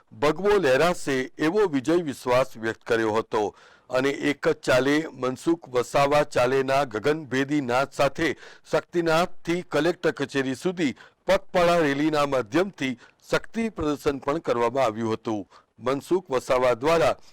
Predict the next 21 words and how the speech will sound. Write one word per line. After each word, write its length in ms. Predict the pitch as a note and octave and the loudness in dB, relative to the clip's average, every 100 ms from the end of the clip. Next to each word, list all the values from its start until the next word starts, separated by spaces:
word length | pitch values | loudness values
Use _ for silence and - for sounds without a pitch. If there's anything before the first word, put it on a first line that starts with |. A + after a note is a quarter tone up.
| _ | _
ભારતીય 500 | A2+ C3+ D3 D3+ A3+ | -4 2 2 2 0
જનતા 380 | G#3 F3 D3 E3 | 2 0 2 0
પાર્ટી 340 | - C3+ B2+ D3 | 2 2 0 -2
તરફથી 540 | C#3 C3 - B2 A#2+ - _ - | -2 -2 -4 -8 -8 -10 _ 0
પહેલી 320 | D3 D3 G#3+ | 2 4 2
ઉમેદવારી 760 | A3+ D#3 C#3+ C3+ D#3 D3 A2 G#2 - _ - | -2 0 0 2 2 2 -2 -8 -16 _ -6
ભરૂચ 280 | C3 D#3+ A#3+ - | 0 2 2 0
બેઠક 280 | E3 C3 C3+ | -2 0 -2
ઉપર 300 | B2 - C#3+ | -6 -2 0
નોંધાવવામાં 580 | C#3+ A2+ G#2+ A2 A2 B2 | 0 0 2 2 2 0
આવી 200 | G#2+ A2 | 0 -4
છે. 320 | - A2+ F#2+ _ - _ G#2+ | -4 -4 -4 _ -20 _ -4
મનસુખ 400 | B2+ B2 E3 - | -4 0 -2 0
વસાવાની 600 | B2+ - C3 C3+ D3 E3 | -2 2 2 2 2 0
રેલી 320 | B2+ B2 C#3 | 0 -2 -4
કલેક્ટર 480 | D3 B2 A#2+ A2+ B2 | -4 -2 -4 -2 -4
કચેરી 400 | - A#2 C3+ C3+ | -4 -6 -4 -4
ખાતે 360 | C#3 A#2 - C#3 | -2 -4 0 2
આવી 240 | A#2 C3+ | 2 0
પહોંચ્યા 440 | - A2+ - C3+ | -2 -4 -2 0
બાદ 340 | B2+ D#3 D3+ | 2 2 2